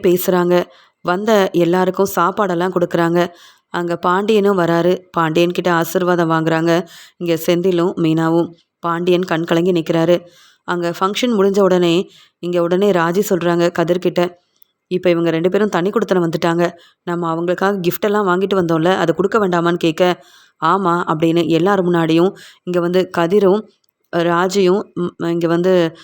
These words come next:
அஹ், மீனாவுக்கும் செந்திலுக்கும் கிஃப்ட் கொடுக்குறாங்க. அதே மாதிரி பாண்டியனும் கோமதியும் அங்க புது வீட்டுக்கு வந்த மீனாவையும் செந்திலையும் கூப்பிட்டு எல்லார் முன்னாடி அவங்களால முடிஞ்ச பணத்தை கொடுக்குறாங்க. உடனே இங்க மீனா, "அத்தை, நீங்களும் மாமாவும் ஒண்ணா வந்து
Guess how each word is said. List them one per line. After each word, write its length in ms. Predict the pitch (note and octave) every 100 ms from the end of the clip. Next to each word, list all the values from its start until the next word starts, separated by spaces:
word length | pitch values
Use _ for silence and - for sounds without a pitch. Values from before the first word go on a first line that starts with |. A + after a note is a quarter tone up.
| - _ F3
அஹ், 120 | E3
மீனாவுக்கும் 640 | F3+ A#3 A#3 F#3+ F3+ G3 A3 -
செந்திலுக்கும் 420 | F3+ F3+ F3 G3
கிஃப்ட் 260 | F3 - F#3
கொடுக்குறாங்க. 500 | D#3+ D#3+ D#3 E3 D#3+ - - -
அதே 380 | - E3 F#3 A3+
மாதிரி 560 | G#3 F3 F3 E3+ G3+ - _ _
பாண்டியனும் 560 | - G#3 A3+ A#3 G#3+ A3 G3+
கோமதியும் 540 | F#3+ G3 F#3+ F#3+ G#3
அங்க 320 | - F3+ F3+
புது 240 | - F#3 G3
வீட்டுக்கு 340 | G3 F#3+ G3+
வந்த 360 | F#3 E3+ E3+ G#3
மீனாவையும் 600 | E3+ F3 F3+ F3 E3+ F#3+
செந்திலையும் 360 | F#3 E3 E3+ F3
கூப்பிட்டு 360 | E3+ D3+ A3 F3
எல்லார் 280 | E3+ F3+
முன்னாடி 280 | F3 E3 E3+
அவங்களால 520 | F#3 E3 D#3+ E3 F3+ E3
முடிஞ்ச 320 | F3 E3 F#3 - - _ _
பணத்தை 320 | G#3 A3 A3
கொடுக்குறாங்க. 480 | F#3 F3 F3 E3+ F3
உடனே 380 | E3+ D#3+ E3 F3 F3 - -
இங்க 220 | G3 F3+
மீனா, 220 | F3 F3+
"அத்தை, 440 | F#3 E3+ D#3+ F3 - - _
நீங்களும் 400 | F3+ F#3 F#3 F#3+
மாமாவும் 480 | F#3+ F3 F3+ F3+ F#3
ஒண்ணா 340 | D#3+ E3 F#3 F#3+
வந்து 380 | E3+ E3 F3+